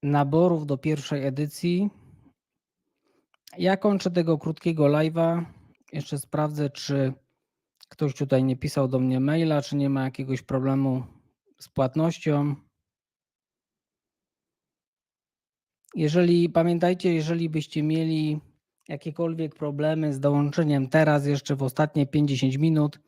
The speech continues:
ja tą sprzedaż, e, wyłączę po godzinie dwudziestej drugiej. Jeżeli byłyby jakieś płatności, które nie przeszły, byłyby w trakcie rozpoczęte, także jutro będę odpisywał na wszystkie maile.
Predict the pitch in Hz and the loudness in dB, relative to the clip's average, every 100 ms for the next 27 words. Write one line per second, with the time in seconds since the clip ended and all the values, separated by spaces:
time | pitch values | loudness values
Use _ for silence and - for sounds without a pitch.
0 | _ _ _ _ 160 156 156 135 - - | _ _ _ _ -2 0 0 -2 -4 0
1 | 151 143 139 - - _ _ _ _ _ | 4 4 4 -2 -16 _ _ _ _ _
2 | - 139 127 127 127 127 123 127 147 156 | -4 0 2 2 2 2 0 0 0 2
3 | 202 196 170 165 170 - _ _ _ _ | 0 0 0 0 -2 -10 _ _ _ _
4 | _ _ _ _ _ _ _ _ _ _ | _ _ _ _ _ _ _ _ _ _
5 | _ - 147 147 160 151 143 147 147 - | _ -4 -2 0 0 0 0 -2 -2 0
6 | 143 139 147 147 143 151 - _ _ _ | -2 0 0 2 0 -2 -6 _ _ _
7 | _ _ _ _ _ _ 147 151 170 165 | _ _ _ _ _ _ -4 0 2 2
8 | 170 165 165 156 156 - 156 143 180 180 | 2 4 4 2 -4 -2 -2 0 0 0
9 | 180 151 - 147 143 139 135 185 185 - | -2 -6 -2 -2 0 -2 -2 -2 -2 0
10 | 156 147 143 147 143 135 - 170 160 - | -2 -2 -2 -2 0 -2 0 -2 0 0
11 | 143 139 - 143 170 170 156 139 147 143 | 0 0 -2 -2 0 0 -2 -4 -4 -2
12 | 147 170 170 147 147 - _ _ _ _ | -2 -2 0 0 0 -8 _ _ _ _
13 | _ _ 151 147 147 139 - 139 165 151 | _ _ -4 0 0 0 -2 -4 0 0
14 | 143 135 127 151 - - 139 151 196 196 | 0 -2 -6 -10 -6 0 2 4 4 6
15 | 185 196 | 4 2